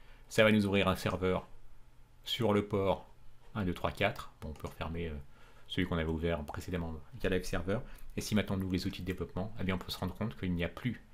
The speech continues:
d'erreur dans la console, donc ça ne pose plus du tout de problème. Le fait que nous utilisions les exports propres à ecmascript six et, et suivants. Et, fermez cela. Et, euh, cet import donc,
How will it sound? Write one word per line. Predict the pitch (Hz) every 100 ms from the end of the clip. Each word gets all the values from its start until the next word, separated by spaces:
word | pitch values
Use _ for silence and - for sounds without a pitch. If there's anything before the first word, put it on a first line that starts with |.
| - - -
d'erreur | 98 95 98 90
dans | 92
la |
console, | 90 - - 92 98
donc | 90 92
ça | -
ne | 80
pose | - -
plus | - 107
du | 98
tout | 104
de |
problème. | - 90 87 95 90 - - - _ - - - -
Le | 110 104
fait | 101 104
que | 107
nous | 98 92
utilisions | - 92 87 87 98 - - - - -
les | 90 101 95 - -
exports | 92 - 101 92
propres | - 95 -
à | 85
ecmascript | - 82 - 95 95 - - -
six | - - 107 - - - - - - - - -
et, | 87 82 78 73 69 - - -
et | 87
suivants. | - - 73 80 87 - - - - - - - - -
Et, | 113 - - - - - - - - - - - - - -
fermez | 85 85
cela. | - 87 98 - - - - - - - - - - - - - - - - 127
Et, | 107 107
euh, | 85 82
cet | 80 101
import | 87 - 101 92
donc, | 85 -